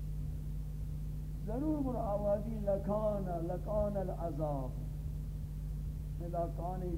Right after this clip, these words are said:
فاعل عذاب لفظ ایک محدود ہے۔ اور ضرور بود ہما عذاب ایک آن لوٹن تھی۔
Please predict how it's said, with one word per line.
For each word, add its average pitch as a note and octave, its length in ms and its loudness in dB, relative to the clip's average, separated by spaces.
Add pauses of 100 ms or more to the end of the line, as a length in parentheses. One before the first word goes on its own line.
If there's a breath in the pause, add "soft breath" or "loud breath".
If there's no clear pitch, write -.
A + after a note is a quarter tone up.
فاعل E3+ 340 -2
عذاب D#3 600 0
لفظ C#3+ 360 -2
ایک D3 140 -2
محدود C3+ 580 -2
ہے۔ - 140 -2 (480)
اور F#3 80 -4 (120)
ضرور C4+ 300 2
بود C4 280 2
ہما G#3 420 2
عذاب A3 440 4
ایک G3+ 240 0
آن F3+ 360 0
لوٹن F#3 500 0
تھی۔ - 140 -2